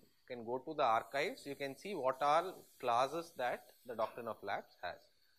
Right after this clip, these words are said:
One of the clauses very clearly says that a Muslim state will not be annexed even if there is no natural heir. Okay? So that doctrine of lapse more or less indicated that this was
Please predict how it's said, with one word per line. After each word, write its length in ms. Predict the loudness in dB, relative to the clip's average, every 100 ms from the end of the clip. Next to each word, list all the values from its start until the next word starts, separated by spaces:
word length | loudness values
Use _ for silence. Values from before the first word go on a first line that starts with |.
| _ -6
One 140 | -2
of 120 | 0
the 80 | 0
clauses 420 | 2 6 6 4 0
very 220 | 0 0 -6
clearly 440 | 0 2 4 0
says 520 | -2 0 0 0 -6 -20 _ _ _ -6
that 120 | 0
a 60 |
Muslim 460 | 0 0 -2 0 0
state 340 | 0 -2 0
will 140 | 0 0
not 240 | 0 0
be 200 | -4 -8 -8
annexed 420 | -6 -4 -4 -8
even 240 | -6 -4 -4
if 120 | -6 -8 _ _ _ _ -6
there 160 | -2 -2
is 140 | -2
no 240 | -4 -4 -6
natural 420 | -6 -4 -4 -6 -6 -8 -6
heir. 160 | -6 -8 _ -16
Okay? 220 | -10 -10 _ _ _ -10
So 60 |
that 340 | 2 4 4 0 -20 -2
doctrine 340 | 0 0 -2 -2
of 80 | 0
lapse 340 | 2 2 0
more 180 | -4 2
or 80 | 2
less 300 | 4 2 0
indicated 640 | -10 -8 -6 -4 -4 -4 -2
that 180 | -2 -2
this 100 | -6
was 400 | -2 -4 -6